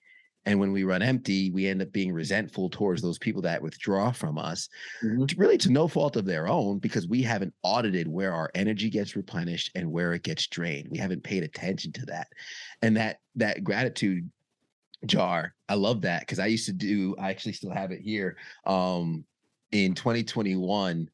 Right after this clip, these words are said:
Speaker 1: when I got married to my wife, I would write down in the journal every day, like, "I'm thankful for," and something about her. And
Speaker 2: Mm-hmm.
Speaker 1: she caught me writing one day. She's like, "What are you writing?" And I was like, "Uh, you know, just, like, I'm a thankful for you book." And to your point, there were little things like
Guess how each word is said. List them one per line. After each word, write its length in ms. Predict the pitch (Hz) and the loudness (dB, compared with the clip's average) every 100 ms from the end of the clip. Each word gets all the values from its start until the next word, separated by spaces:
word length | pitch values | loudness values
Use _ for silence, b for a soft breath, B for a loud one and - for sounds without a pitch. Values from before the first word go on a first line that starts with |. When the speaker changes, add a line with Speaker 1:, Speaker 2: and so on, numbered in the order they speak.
| B B B _ - - - | B B B _ -12 -10 0
Speaker 1:
when 200 | 98 92 | 2 4
I 160 | 90 | 2
got 260 | 90 98 - | 0 -2 0
married 320 | 101 104 95 | 0 0 -2
to 100 | - | -2
my 120 | 90 | -2
wife, 460 | 82 80 98 90 87 - - _ - | -2 0 0 0 -2 -8 -20 _ -6
I 80 | 95 | 0
would 200 | 95 82 | 0 2
write 300 | 92 101 - | 0 0 -2
down 220 | 101 92 | -2 -2
in 80 | 90 | -2
the 120 | 87 | -2
journal 420 | 78 90 101 92 85 | -2 0 0 0 -2
every 200 | 80 76 | -2 -4
day, 260 | 87 85 | -2 -2
like, 200 | 80 76 _ _ | -2 -6 _ _
"I'm 140 | 85 90 | -6 -4
thankful 420 | 90 98 92 98 | 0 -2 -2 -6
for," 500 | - 87 78 73 - B B B | -4 -2 -2 -2 -6 B B B
and 120 | 82 | -6
something 600 | - 98 - 95 90 85 | 0 -2 0 0 0 -2
about 360 | - 82 82 80 | -6 -2 -2 -2
her. 140 | - - _ _ b b - | -8 -14 _ _ b b -4
And 200 | 85 85 | 0 2
Speaker 2:
Mm-hmm. 180 | 110 107 | 2 2
Speaker 1:
she 220 | 82 90 | 2 -2
caught 260 | - 131 110 | 0 0 2
me 100 | 110 | 2
writing 300 | 120 156 123 | 2 2 2
one 200 | 95 92 | 2 0
day. 100 | 90 | -2
She's 120 | - | -2
like, 60 | 110 | -4
"What 100 | 131 | -2
are 40 | |
you 100 | 135 | 2
writing?" 280 | 120 131 98 | 4 4 2
And 100 | 92 | -2
I 60 | |
was 100 | 90 | -4
like, 140 | 82 - - | -4 -6 -10
"Uh, 40 | - | -8
you 100 | 95 | -2
know, 160 | 92 85 | 0 0
just, 300 | 90 110 - - | -2 -6 -12 -10
like, 160 | 92 95 | -6 -2
I'm 140 | 80 | 0
a 100 | 95 151 | 0 0
thankful 320 | - 139 - 107 | 0 0 0 -6
for 220 | - 80 | -4 -4
you 140 | 76 | -4
book." 240 | - 80 - | -4 -6 -4
And 260 | - 90 87 B B B B _ | -2 -2 -2 B B B B _
to 100 | - | 4
your 120 | 104 90 | 4 4
point, 260 | - 113 | 2 0
there 80 | 127 | 0
were 80 | 120 | 0
little 180 | 170 127 | 0 0
things 480 | - 135 95 90 | 0 2 2 0
like 380 | 95 90 85 78 | 2 2 2 -2